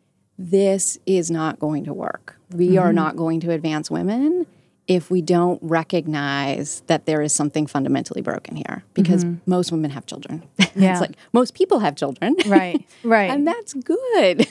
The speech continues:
Speaker 1: <laughs> 'cause, you know, perpetuation of species and all that.
Speaker 2: Yes.
Speaker 1: <laughs> Like, it's a good thing, but it's
Speaker 2: Yeah.
Speaker 1: something like,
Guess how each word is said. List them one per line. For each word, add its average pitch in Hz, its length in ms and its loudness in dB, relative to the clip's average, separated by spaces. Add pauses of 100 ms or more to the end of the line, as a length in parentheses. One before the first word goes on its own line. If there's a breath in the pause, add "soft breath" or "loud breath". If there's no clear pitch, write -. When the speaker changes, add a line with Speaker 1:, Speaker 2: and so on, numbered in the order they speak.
Speaker 1:
<laughs> - 100 -20
'cause, 302 260 -4
you 339 120 2
know, 233 220 0
perpetuation 233 640 -2
of 202 100 2
species 277 440 0
and 277 80 4
all 277 120 2
that. 294 300 2
Speaker 2:
Yes. 247 640 4
Speaker 1:
<laughs> - 960 0
Like, 247 200 -6
it's 247 140 0
a 208 80 4
good 202 240 -2
thing, 277 400 0
but 208 140 2
it's 214 80 2
Speaker 2:
Yeah. 214 80 4
Speaker 1:
something 254 240 2
like, 180 420 0